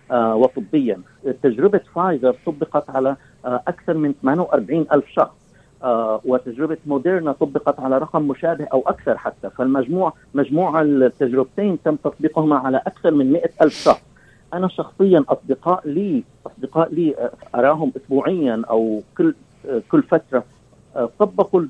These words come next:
اللقاح على أنف-، على نفسهم، وأنا شاهدت، وأنا شاهدت ما، آه، شاهدتهم يوميًا، لم يحصل تأثيرات جانبية كثيرة سوى مثل ما ذكرت بعض الصداع، بعض ال-، الحرارة. آه، لذلك نحن في حالة، نحن في حالة مسؤولية اجتماعية،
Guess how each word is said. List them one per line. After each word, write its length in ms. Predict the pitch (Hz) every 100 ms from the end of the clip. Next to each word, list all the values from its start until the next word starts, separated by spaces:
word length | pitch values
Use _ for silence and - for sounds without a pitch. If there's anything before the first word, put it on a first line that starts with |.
| - -
اللقاح 680 | 131 127 131 131 170 - 165
على 160 | 196 180
أنف-، 280 | 170 175 165
على 260 | 139 147 151
نفسهم، 460 | 196 202 123 95 87
وأنا 380 | 123 131 175 180
شاهدت، 440 | 170 160 151 165 170 _
وأنا 240 | 127 151 147
شاهدت 340 | 143 139 170 -
ما، 220 | 151 151 - - -
آه، 300 | 135 131 131
شاهدتهم 480 | - 143 160 165 156
يوميًا، 420 | 147 147 180 120
لم 280 | 107 139 147
يحصل 360 | 147 - 135 127
تأثيرات 400 | - - 143 143
جانبية 580 | 127 135 123 139 139 139 - _
كثيرة 500 | 151 - 175 165 147 147
سوى 360 | 143 127 120 120 - 127
مثل 200 | 135 139
ما 160 | 117 117
ذكرت 360 | 120 151 139 -
بعض 220 | 123 117 120
الصداع، 560 | 113 - 107 131 147
بعض 280 | 113 113 107
ال-، 100 | 113 - _ -
الحرارة. 480 | 113 117 107 85 - _ _ -
آه، 280 | 113 107 107
لذلك 500 | 131 135 165 180 180 180 _ 156
نحن 300 | 160 160 165
في 180 | - 139
حالة، 440 | - 165 165 170 - _
نحن 240 | 143 - 147
في 140 | 147
حالة 220 | 160 151 151
مسؤولية 560 | 147 - 143 160 160
اجتماعية، 720 | - - 131 117 92 85 82